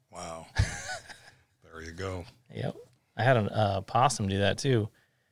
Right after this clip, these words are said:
Speaker 2: and that sucker was mean. It turned around, hissed, and its teeth were showing, and, um,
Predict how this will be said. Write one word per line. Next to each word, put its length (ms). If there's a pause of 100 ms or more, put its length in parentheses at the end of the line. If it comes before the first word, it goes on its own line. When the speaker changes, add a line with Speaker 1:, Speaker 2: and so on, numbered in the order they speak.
(280)
Speaker 2:
and 260
that 160
sucker 340
was 160
mean. 400
It 160
turned 220
around, 260
hissed, 440
and 220
its 140 (100)
teeth 260
were 120
showing, 560
and, 140 (840)
um, 420